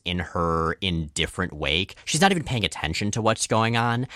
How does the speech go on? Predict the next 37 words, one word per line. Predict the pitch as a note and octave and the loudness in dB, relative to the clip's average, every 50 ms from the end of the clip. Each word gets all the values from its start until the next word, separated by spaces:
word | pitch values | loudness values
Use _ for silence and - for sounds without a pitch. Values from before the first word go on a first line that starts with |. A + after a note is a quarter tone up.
| - - - | -6 0 2
and | A#2+ A#2 | 4 6
yet | G#2+ G#2 - | 4 4 2
she's | - - A#2 G2+ | 2 0 2 2
still | - - - G2+ F#2 F#2+ F#2+ | 2 2 4 4 4 4 2
heavily | - - - F#2 E2+ F#2 F#2 F#2 F2+ | 2 0 0 0 0 0 0 0 0
altering | - - D#2 D#2 - - F#2 F2 F2+ F#2 | 0 0 0 0 0 0 -2 0 0 0
this | F2+ F2 - - | 0 -2 -2 0
weather | D2 D2+ E2+ F2 | 0 0 0 0
pattern | E2+ - F2+ F2 F2+ F2+ F2+ F2+ F#2 F2+ | 2 4 4 4 6 4 2 2 2 0
that | E2+ - | -2 -2
Chamber | - - E2 D#2+ E2 F2 | -2 -2 -2 0 0 0
has | D#2 F2+ F2 - | -2 -2 -4 -6
created, | - - F2 D2 - D#2+ F2 F#2+ G#2+ - - - | -6 -6 -4 -2 -2 0 0 -2 -2 -4 -4 -2
which | C3 C3 - - | -2 -2 0 0
really | A3 C4+ A#3+ D3+ | 0 2 4 4
does | G#2 F#2 G#2+ G#2+ - | 4 2 2 0 0
get | - - G2 | 0 -2 -2
across | F2+ - - G2+ F#2+ F#2+ | -2 2 4 4 4 4
just | - - G2+ - | 2 -2 -8 -6
how | - G#2+ | -6 -4
ridiculously | F#2+ F#2 F2 D#2+ - _ _ - - C3+ C#3 - - B2+ G#2 G2+ - - F#2+ E2+ | -2 -2 -4 -4 -6 _ _ -6 -6 -4 -4 -2 -2 0 0 0 -2 -2 -2 0
powerful | - F#2+ G2 G2+ G2+ F2 - - E2+ | 2 4 4 4 4 2 0 -2 -4
she | - - - | -4 -4 -6
is. | - - F#2 F2+ D2 - | -4 -2 -2 -2 -2 -2
When | E2+ F2+ | -2 -2
she's | - G2+ - | -2 0 0
not | G#2+ G2 G2+ | 2 2 2
even | G2 F#2+ D#2 | 0 -2 -4
thinking | - - - - - - A2+ G#2+ - F2+ D#2 | -6 -10 -18 -6 -2 0 0 0 0 -2 -2
about | C2+ - D2 | -2 -2 -2
it, | D2+ - | -2 -4
she | - F2+ | -6 -6
can | - F#2+ | -4 -4
do | F2+ F#2 | -2 -2
something | - - F2+ E2 E2+ D#2 | -2 -2 -2 -2 -4 -6
like | B1 C#2 C#2 | -6 -8 -8
this. | C#2+ C#2 D#2+ D#2+ C#2 - - - - - | -6 -2 -2 -2 0 0 0 0 0 -2